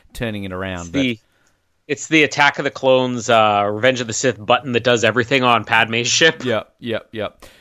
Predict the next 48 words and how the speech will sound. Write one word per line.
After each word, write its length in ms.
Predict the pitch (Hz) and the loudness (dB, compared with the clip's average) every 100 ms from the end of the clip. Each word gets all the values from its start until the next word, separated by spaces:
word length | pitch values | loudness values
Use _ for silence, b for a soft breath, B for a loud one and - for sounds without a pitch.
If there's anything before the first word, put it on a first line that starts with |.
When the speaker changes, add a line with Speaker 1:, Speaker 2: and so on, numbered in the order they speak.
| B | B
Speaker 1:
So, 120 | - | -2
yeah, 220 | 151 160 | 2 4
they 100 | 160 | 2
get 160 | 165 202 | 4 4
out 120 | 170 | 4
of 60 | 156 | 4
there 180 | 156 147 | 2 2
and 80 | |
they 100 | 139 | 2
fly 280 | 127 147 135 | 0 2 4
off 160 | 127 120 | 4 2
into 140 | 113 104 | -4 -8
space. 360 | - 101 90 | -4 -4 -4
So 160 | - 104 | -4 0
I 120 | 117 | 2
might 200 | 135 123 | 2 0
just 140 | 120 | -4
kind 180 | - 110 | -6 -4
of, 140 | 101 - - | -4 -6 -6
uh, 40 | 110 87 | -4 -4
I 100 | 101 | -4
know 100 | 139 | -2
you've 220 | 131 110 | -2 -2
already 260 | 104 98 98 | -2 -4 -8
discussed 500 | - - - 104 - | -14 -12 -4 -4 -4
a 60 | 101 | -10
few 180 | 107 | -8
little 180 | 101 98 | -6 -6
things, 420 | - 98 95 95 92 | -6 -8 -8 -10 -10
but, 300 | 92 92 95 | -8 -8 -6
um, 280 | 90 90 | -6 -6
I 80 | 90 | -6
might 160 | 92 80 | -6 -8
just 100 | 92 | -12
cap 200 | - 92 | -8 -6
Speaker 2:
Mm. 20 | |
Speaker 1:
it 80 | - | -6
there 340 | 92 87 87 92 | -8 -6 -6 -8
'cause 180 | - 95 | -8 -4
I, 180 | 90 85 | -2 0
I 140 | 92 | -2
wanna 240 | 92 92 | -4 -6
get 220 | 90 98 - | -8 -10 -8
to 240 | 95 90 - | -8 -8 -10
Kylo 340 | - 98 98 92 | -4 0 0 0
Ren's 260 | 92 90 | -4 -6
tantrum 540 | - 95 92 - 87 82 | -10 -8 -8 -10 -12 -12
separately. 480 | - 92 - - 90 | -8 -8 -8 -14 -16